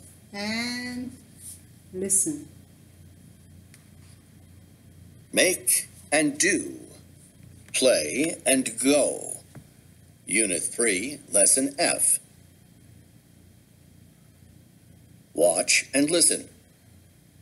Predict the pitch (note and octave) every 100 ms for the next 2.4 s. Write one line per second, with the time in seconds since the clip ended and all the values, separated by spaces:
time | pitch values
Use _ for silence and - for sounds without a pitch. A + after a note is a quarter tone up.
0 | - - - - - - - - - -
1 | - - - G3+ G3+ F3 A#2 B2 A2+ F#2+
2 | E2+ E2+ - -